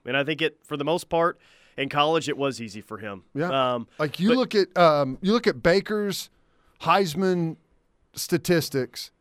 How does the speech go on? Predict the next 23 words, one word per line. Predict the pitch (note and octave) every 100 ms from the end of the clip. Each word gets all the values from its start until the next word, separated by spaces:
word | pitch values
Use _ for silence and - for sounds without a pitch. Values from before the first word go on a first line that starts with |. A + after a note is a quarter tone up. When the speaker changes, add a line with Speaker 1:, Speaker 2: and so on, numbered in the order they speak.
| _ _ _ _ _ _ _ -
Speaker 2:
um, | C#3 C3 B2+ A#2+ A2 _ _ _
and | E3+ D#3 A#2+
Kyler's, | - E3+ F#3+ D3+ C3+ A2+ - _ _ -
they're | C#3 F3+
really | C#3 E3+ G#3 G#3+
close | - G3 F3 F3 D3+ - -
in | E3
the | D#3
passing | - E3+ D#3 - B2+
stuff. | - C3+ A2+
Forty-six | - F#3 F3+ - E3
hundred | F3+ E3+ C3+
yards | D#3 D#3 D3+ C#3 - - _ _ _ _
for | D3+
Baker | C3 D#3 D#3 D3+ D3+ C#3+
to, | D#3
I | C#3
think, | - E3+ D#3
forty-three | - D#3+ D#3 D3+ - D#3+ C#3+
hundred | D3 C#3+ C#3 D3 C3 - _ _ _
for | _ D3 C#3
Kyler. | D#3 C#3+ D3 D3 D3 C#3+ C3 -
Um, | C3+ B2+ A#2+ A#2 A2